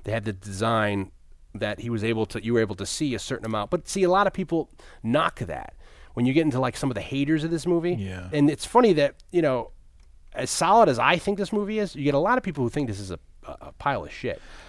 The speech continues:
Speaker 1: And it's
Speaker 2: Yeah,
Speaker 1: like, well,
Speaker 2: I can see it. I,
Speaker 1: yeah.
Speaker 2: I enjoy it.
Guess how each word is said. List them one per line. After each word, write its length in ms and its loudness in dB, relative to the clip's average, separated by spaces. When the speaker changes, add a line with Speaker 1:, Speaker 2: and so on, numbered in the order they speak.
Speaker 1:
And 100 8
it's 140 6
Speaker 2:
Yeah, 60 6
Speaker 1:
like, 280 8
well, 360 6
Speaker 2:
I 80 4
can 160 -2
see 340 -4
it. 180 -8
I, 120 2
Speaker 1:
yeah. 200 6
Speaker 2:
I 80 6
enjoy 440 2
it. 240 -10